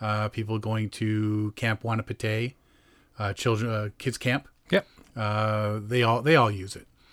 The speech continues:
Speaker 1: So you drive down there, you can park. There's a beach just down from Camp Wanapitei, and you put in on Sandy Inlet.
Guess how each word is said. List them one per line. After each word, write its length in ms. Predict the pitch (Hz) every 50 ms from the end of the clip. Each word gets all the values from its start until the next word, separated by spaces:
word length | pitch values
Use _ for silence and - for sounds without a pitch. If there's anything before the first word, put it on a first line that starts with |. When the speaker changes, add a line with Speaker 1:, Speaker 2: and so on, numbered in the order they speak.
| _ _ - - _ _ _ _ _ _
Speaker 1:
So 280 | - - 156 143 139 139
you 160 | 131 135 135
drive 320 | 139 160 160 160 156 139
down 220 | 147 139 131 127 127
there, 280 | 123 123 123 123 127
you 160 | 131 123 131
can 260 | 120 - 127 117 113 - _ _ _ _ -
park. 420 | - - - 175 196 233 - - - - -
There's 360 | 143 139 139 143 139 135 - -
a 80 | 135 120
beach 480 | 113 113 - 165 202 - - - - -
just 420 | 131 - 147 135 - 123 120 117
down 500 | 117 123 123 127 117 107 95 87 95 98 - _ _ _ _ _ _ _ _
from 240 | - - 123 113 110
Camp 300 | - - 117 110 107 -
Wanapitei, 680 | 117 110 107 104 - 107 98 - - 101 85 76 - _ _ _ _ _ _ _ _ _ _ _ _ _ _ _ _ _ _ _ _ _ _ _ _ _ _ _ -
and 320 | 135 135 131 127 127 127
you 140 | 123 120 113
put 240 | - - - 160 151
in 240 | 139 135 131 135 139
on 380 | 127 120 117 117 117 117 113
Sandy 460 | 110 - - 110 107 107 104 107 - -
Inlet. 460 | 135 123 113 101 92 - - - -